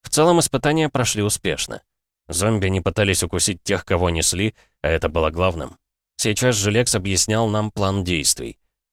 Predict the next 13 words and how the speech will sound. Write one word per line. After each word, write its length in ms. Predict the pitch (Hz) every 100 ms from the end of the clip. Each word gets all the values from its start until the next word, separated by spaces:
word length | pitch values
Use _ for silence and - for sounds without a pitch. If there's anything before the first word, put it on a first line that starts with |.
| _ _ -
«Смотрите, 640 | - 101 127 127 101 95 -
у 80 | 95
них 200 | 113 -
тут 180 | 107 107
есть 260 | 117 -
тоннель, 320 | - 110 131
ведущий 440 | 117 110 110 - 107
к 80 | -
подвалу 400 | 110 104 120 107
одного 360 | 95 101 110
из 120 | 104
соседних 480 | - 95 110 101 104
зданий. 420 | 95 107 87 73